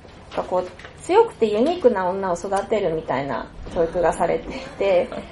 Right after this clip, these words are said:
あの、校則もないし、じ-、自己主張しないで先生の言うことを聞いてると怒られるっていう学校だったので、年がら年中大騒ぎをしていました。そんな無法地帯の中でチャイムが鳴るあの瞬間だけは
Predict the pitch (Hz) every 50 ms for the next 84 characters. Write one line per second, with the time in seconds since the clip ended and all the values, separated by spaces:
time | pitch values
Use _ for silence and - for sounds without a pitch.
0 | - - - - 180 180 180 170 170 165 170 - 311 320 359 349 - 339 339 -
1 | 330 330 320 320 311 311 320 320 285 247 247 - - - 240 226 208 175 147 -
2 | - - - - 208 233 - - - - 226 247 254 247 294 320 349 349 - -
3 | 320 277 254 262 254 233 220 220 220 196 196 - 269 262 277 277 330 285 254 208
4 | 196 202 202 - 208 208 196 180 - - 190 180 - 190 180 196 - 175 170 175
5 | - 240 240 247 247 254 254 247 226 170 - - - - - - 135 123 - 117
6 | 131 - - - - 170 - 127 147 - - - 214 226 220 202 214 - 190 185
7 | 175 160 - - - - - - - - - 226 233 254 277 285 285 302 302 311
8 | 302 294 254 214 185 - 214 226 247 269 247 214 196 175 175 165 - - - -
9 | - - 165 165 - 175 - - - - - 104 - - - - - - - -
10 | - - - - - - - - - - - - - - - - - 262 262 277
11 | 294 294 294 285 320 330 339 320 320 - - - 311 285 262 240 220 208 202 202
12 | 196 - 190 185 180 202 202 196 196 - 302 330 339 311 262 233 214 196 190 185
13 | 180 180 175 190 165 - 208 214 240 262 254 - 294 294 294 294 302 294 294 294
14 | 294 285 294 - 330 320 294 302 294 262 214 -